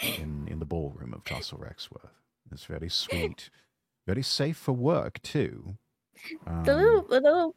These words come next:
Speaker 2: peek behind the curtain as well. When he was recording that, I was actually in the V C with him. I was, <laughs> I was a little muse for him to
Speaker 1: Yes.
Speaker 2: use. <laughs>
Speaker 1: Yes, Jen is my, Jen is my muse on that, on that sort of thing. But, um,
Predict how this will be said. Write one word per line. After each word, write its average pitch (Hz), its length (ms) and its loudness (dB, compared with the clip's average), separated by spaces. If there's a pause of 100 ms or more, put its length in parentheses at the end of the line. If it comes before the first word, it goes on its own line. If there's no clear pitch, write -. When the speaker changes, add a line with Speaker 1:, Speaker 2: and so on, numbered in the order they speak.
Speaker 2:
peek 262 240 0
behind 220 340 2
the 202 60 0
curtain 190 400 -2
as 165 160 -6
well. 160 180 0
When 180 140 2
he 247 200 6
was 220 460 4 (140)
recording 202 540 0
that, 151 320 0 (520)
I 202 140 8
was 427 300 10
actually 190 440 4
in 175 120 -2
the 170 80 0
V 170 180 0
C 175 300 0
with 165 260 0
him. 165 380 0
I 196 180 8
was, 214 320 10 (260)
<laughs> - 240 -2
I 226 120 10
was 277 240 6
a 262 80 12
little 247 340 10
muse 202 640 4 (320)
for - 160 8
him 196 220 8
to 190 120 0
Speaker 1:
Yes. 185 80 0
Speaker 2:
use. 185 520 0 (160)
<laughs> - 40 -14
Speaker 1:
Yes, - 340 -2
Jen 92 220 0
is 87 100 0
my, 82 380 0 (100)
Jen 101 200 0
is 101 100 0
my 101 140 2
muse 73 340 -4
on 65 140 -10
that, 55 240 -10
on - 100 -8
that - 140 -10
sort - 220 -10
of - 80 -16
thing. - 340 -14 (880)
But, 71 320 -12
um, 78 420 -8